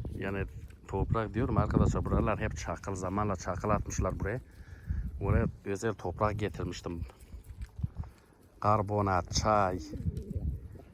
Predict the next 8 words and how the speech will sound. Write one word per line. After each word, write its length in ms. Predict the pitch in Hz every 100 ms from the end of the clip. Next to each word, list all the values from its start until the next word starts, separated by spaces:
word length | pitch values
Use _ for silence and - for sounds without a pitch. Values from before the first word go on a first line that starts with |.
| - 262 320
yumurta 420 | 104 107 98 104
kırıntıları, 720 | 95 98 95 90 92 92 95 113
ne 60 |
ararsanız 560 | 117 113 113 104 107 101
orada 340 | 101 92 92
var. 220 | 92 - - - - - - - - - - -
Bakın 360 | - 90 -
arkadaşlar. 540 | 82 82 85 - -